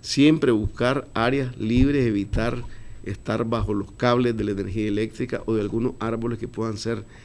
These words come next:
muy añejos, ¿verdad? En las zonas rurales le, le recomendamos que siempre, eh, estén atentos a que si viven cerca de un, un cerrito, una ladera, ¿verdad? Y, y en algunos momentos puede estar temblando y provocar algún, algún deslave. Entonces estar atento a todas estas cuestiones, ¿verdad? Que son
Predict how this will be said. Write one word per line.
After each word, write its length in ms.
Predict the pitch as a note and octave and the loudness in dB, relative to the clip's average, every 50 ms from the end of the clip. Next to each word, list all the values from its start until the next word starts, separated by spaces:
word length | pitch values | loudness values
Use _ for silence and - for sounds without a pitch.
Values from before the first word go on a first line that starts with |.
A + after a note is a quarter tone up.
| - - - | -20 -10 -4
muy 180 | - A#2+ A#2+ A#2+ | 0 2 4 6
añejos, 520 | B2+ B2+ B2 A#2+ A#2+ A#2 A#2 B2 C#3+ C3+ - | 6 6 6 6 6 6 4 0 -4 -4 -6
¿verdad? 300 | - - F#2 G2+ A2 B2 - - - - - - - - - | -6 -4 -4 -2 -2 -4 -6 -8 -14 -16 -18 -18 -20 -10 -2
En 120 | - A#2+ | 0 0
las 120 | G#2 G2 - | 0 0 0
zonas 260 | - A#2+ B2+ C3+ B2+ | 0 2 2 2 2
rurales 480 | A#2 A2 G2+ G2+ A2+ B2 C#3 D3+ D3+ C3+ | 2 0 2 2 2 4 4 2 2 2
le, 140 | A#2+ A2+ - | 2 0 0
le 140 | - G#2 | -2 -2
recomendamos 680 | G#2+ G2+ G#2 - F#2 G2 F#2 F#2+ F#2+ G#2 A2 A#2+ C3+ A#2+ | -2 -2 -2 -2 -2 -2 -2 -2 -2 0 0 0 0 0
que 100 | G#2 G#2 | -2 -6
siempre, 560 | - - A2+ A#2 B2+ C3+ B2 - B2+ B2+ B2+ - - - - - - - - | -4 -2 0 0 0 0 -2 -2 -4 -4 -4 -8 -14 -18 -10 -8 -8 -8 -4
eh, 280 | - G#2+ A2+ A2 G2+ - | -4 -2 0 0 0 -2
estén 280 | G#2+ G2 - B2+ B2 | -4 0 0 2 2
atentos 580 | B2 G#2+ - - A#2 B2+ C3+ C3+ B2+ C3 C#3 C3 | 2 0 2 2 4 4 4 2 2 2 0 0
a 40 | B2 | 0
que 100 | - G2+ | 0 -4
si 160 | - - G2+ | -2 0 0
viven 260 | G2+ A2 A#2+ B2+ A#2+ | 2 4 4 2 2
cerca 400 | A2 - B2 B2 B2+ B2+ - G#2+ | 2 2 2 0 0 0 -2 -2
de 140 | F#2+ G2 G#2 | 0 0 0
un, 360 | G#2+ A2 A#2 A#2 A2 G#2 F#2 - | 0 0 0 0 -2 -2 -4 -4
un 120 | - A2 | -4 -4
cerrito, 540 | G#2 - A#2+ - G2+ A2+ B2 B2+ B2+ - A#2 | -2 -2 -2 0 2 2 2 0 0 -2 -2
una 200 | A2 G2+ A2 A2+ | -2 0 0 0
ladera, 500 | A2 A2 A2 G#2+ G#2+ A2 A2 A2 B2+ B2 B2+ - - - - - - - - | 0 0 0 0 0 0 0 0 -2 -4 -6 -12 -20 -20 -20 -20 -18 -8 -4
¿verdad? 180 | F#2 A#2+ C3+ | 0 2 4
Y, 60 | C3 | 4
y 260 | A#2+ G2 D#2 G#2 G#2+ G#2 | 4 4 2 0 0 0
en 80 | G2+ | 0
algunos 260 | F#2+ G2 G#2+ A#2 C3+ | 0 2 2 2 2
momentos 380 | C3 B2 A2 A2+ B2+ B2+ B2 A#2+ | 2 4 4 4 2 2 0 -4
puede 240 | - - C3 C3+ B2+ | 0 2 2 2 2
estar 180 | - - B2 | 2 -2 -6
temblando 580 | A2+ - C3+ B2 A#2 A2+ A#2+ A#2 A#2+ B2 C3+ C#3 | -2 0 0 2 2 0 0 0 0 2 2 0
y 60 | B2+ | 0
provocar 540 | A2 - A2 G#2+ G#2 G2 G2 G2 G#2 A2+ A#2+ | -2 -2 -4 -2 -2 -2 -4 -4 -4 -2 -2
algún, 360 | A#2 G#2 F#2+ G2 G#2 G#2+ F#2+ - | -2 -2 -4 -4 -2 -2 0 0
algún 300 | G#2+ G#2 F#2 G2 G#2+ A#2 | 0 -2 -2 -2 -2 -2
deslave. 420 | A#2+ B2+ C#3 C3 A#2+ A2 A2 C3+ - - - - - - | -4 -4 -4 -4 -4 -4 -4 -6 -8 -12 -18 -18 -18 -18
Entonces 200 | - - D#3 F3+ | -4 0 0 2
estar 180 | F3 F#3+ F#3 | 2 4 2
atento 280 | F3+ - - D#3+ D#3 E3+ | 4 4 2 2 2 0
a 40 | E3 | 0
todas 180 | - C3+ C3 | 0 -2 -2
estas 180 | C3+ - C#3+ C3 | -2 -4 -8 -6
cuestiones, 440 | - A#2+ - - - A#2+ B2+ C3 B2+ | -4 2 2 4 4 6 4 4 2
¿verdad? 160 | G#2+ G2 G#2+ | 0 -2 -4
Que 100 | A2 G#2 | -4 -6
son 220 | - - G#2+ - | -6 -8 -10 -10